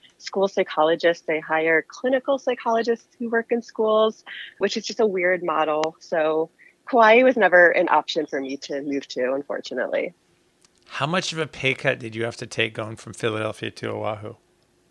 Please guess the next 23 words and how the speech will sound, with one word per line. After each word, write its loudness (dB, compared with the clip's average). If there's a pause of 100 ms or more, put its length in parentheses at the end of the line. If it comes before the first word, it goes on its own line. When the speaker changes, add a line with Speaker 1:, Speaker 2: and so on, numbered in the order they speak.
(540)
Speaker 1:
Oh, 4
it -2
was -2
terrible. 0
I 4
took 2
a 8
twenty -6
thousand 0
dollar 8
pay -2
cut, 2
Speaker 2:
That's 2
Speaker 1:
and -4
Speaker 2:
why 6
Speaker 1:
I 4
Speaker 2:
they 2
Speaker 1:
no -4
Speaker 2:
needed 0
Speaker 1:
longer 0
Speaker 2:
teachers 0
so -2
bad. 2